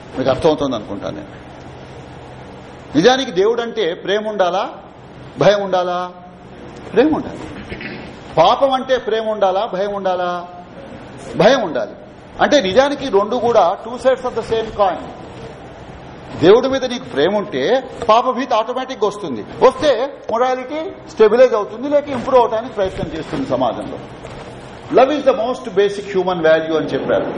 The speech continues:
If you have love in your heart, in your speech, it will be truth. In action, it will be righteousness.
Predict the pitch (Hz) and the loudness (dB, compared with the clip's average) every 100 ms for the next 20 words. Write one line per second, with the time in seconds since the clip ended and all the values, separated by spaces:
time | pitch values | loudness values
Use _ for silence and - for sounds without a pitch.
0 | - - 143 165 165 151 151 220 220 190 | -8 -6 -4 4 4 6 4 2 -2 2
1 | 185 - 175 202 277 - - - - 147 | 2 2 2 2 0 -4 -10 -4 -2 -2
2 | 165 160 156 - - 226 233 - 170 175 | -2 0 0 -2 -2 0 -2 -4 -6 -2
3 | 160 160 - 202 - - - - - - | 0 2 4 2 2 -8 -14 -18 -18 -18
4 | - - - - - 147 143 160 208 - | -20 -20 -20 -6 0 2 4 2 2 -2
5 | 208 170 - 151 147 156 147 143 143 190 | -4 -4 -6 -8 -8 2 4 4 2 0
6 | 180 - 110 | 0 0 -8